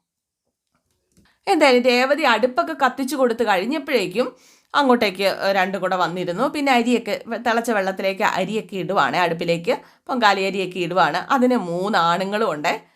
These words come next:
ആ, ഇപ്പം ഈ പെണ്ണുങ്ങളുടെ കൂട്ടത്തിൽ മൂന്ന് ആണുങ്ങളും വന്നിരുന്നു. കാണാൻ നല്ല ചേലുണ്ട് കേട്ടോ. "ഏ, പൊങ്കലോ പൊങ്കൽ, പൊങ്കലോ പൊങ്കൽ" എന്നൊക്കെ പറയുന്നുണ്ട്. ഇതൊക്കെ എവിടത്തെ ആചാരമാണ്? തമിഴ്നാട്ടിലെ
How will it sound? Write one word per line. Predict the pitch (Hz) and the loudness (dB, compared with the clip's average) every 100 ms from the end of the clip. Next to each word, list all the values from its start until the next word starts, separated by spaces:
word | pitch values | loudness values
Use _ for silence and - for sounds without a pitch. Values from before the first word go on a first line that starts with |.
| _ _ | _ _
ആ, | 339 311 269 | -8 -4 -2
ഇപ്പം | 254 269 | -2 -2
ഈ | 226 | -4
പെണ്ണുങ്ങളുടെ | 226 220 202 202 208 | -4 -4 -4 -2 -2
കൂട്ടത്തിൽ | 214 180 170 180 269 494 453 | 0 0 -2 -4 -6 -6 -8
മൂന്ന് | 311 254 | -4 -2
ആണുങ്ങളും | 185 165 180 196 202 | -2 -4 -6 -4 -4
വന്നിരുന്നു. | 160 147 120 - - 202 | -4 -6 -10 -14 -14 -6
കാണാൻ | 185 196 220 | 2 2 2
നല്ല | 226 185 240 | 0 -2 -2
ചേലുണ്ട് | 185 143 151 160 147 | -4 -4 -4 -4 -8
കേട്ടോ. | - - - - - _ _ _ _ _ _ 320 | -8 -12 -16 -20 -20 _ _ _ _ _ _ -4
"ഏ, | 320 | -2
പൊങ്കലോ | 285 247 262 262 262 269 294 | 2 2 4 4 2 2 0
പൊങ്കൽ, | 285 240 247 240 - - | 0 0 2 0 -2 -10
പൊങ്കലോ | 214 233 240 247 254 262 277 | -6 -2 2 4 4 4 2
പൊങ്കൽ" | 262 254 262 - | 0 0 -2 -4
എന്നൊക്കെ | 233 214 202 226 | -4 -4 -6 -4
പറയുന്നുണ്ട്. | 175 190 202 165 | -2 -2 -4 -4
ഇതൊക്കെ | 165 165 - | -4 -4 -2
എവിടത്തെ | 175 147 165 175 233 | -2 -2 -4 -4 2
ആചാരമാണ്? | 220 208 220 240 214 185 185 - - _ | 2 4 4 4 2 0 -4 -8 -20 _
തമിഴ്നാട്ടിലെ | 151 143 139 143 156 160 170 | -4 -2 0 0 0 -2 -2